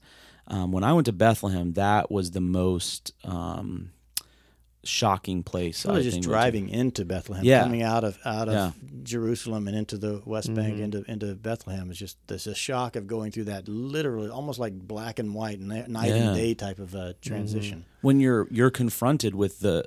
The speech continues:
Speaker 1: the current political realities that exist in Israel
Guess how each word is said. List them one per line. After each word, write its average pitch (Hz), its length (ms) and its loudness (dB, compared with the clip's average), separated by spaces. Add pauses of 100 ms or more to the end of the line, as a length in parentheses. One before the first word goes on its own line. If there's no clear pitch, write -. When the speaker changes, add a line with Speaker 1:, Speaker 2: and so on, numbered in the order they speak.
(100)
Speaker 1:
the 98 180 -4
current - 580 -2
political 104 500 2
realities 90 720 0
that 85 140 -2
exist 85 440 -4
in 85 80 -4
Israel 82 640 -6